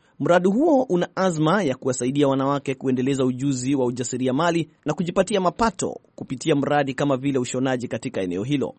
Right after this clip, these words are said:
Thibodeau amesema hivi karibuni kuwa wanawake kote barani Afrika wamekuwa wajasiriamali zaidi kuliko awali.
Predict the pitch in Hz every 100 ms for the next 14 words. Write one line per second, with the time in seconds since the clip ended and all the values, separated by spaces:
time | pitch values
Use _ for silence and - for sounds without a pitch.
0 | _ _ _ _ - 135 143 143 139 135
1 | 156 143 147 143 139 139 151 143 156 147
2 | 143 139 156 147 - 156 143 139 170 156
3 | 151 202 180 - - _ _ - 269 -
4 | 269 254 208 214 202 185 185 175 147 156
5 | 147 127 127 123 123 101 110 92 71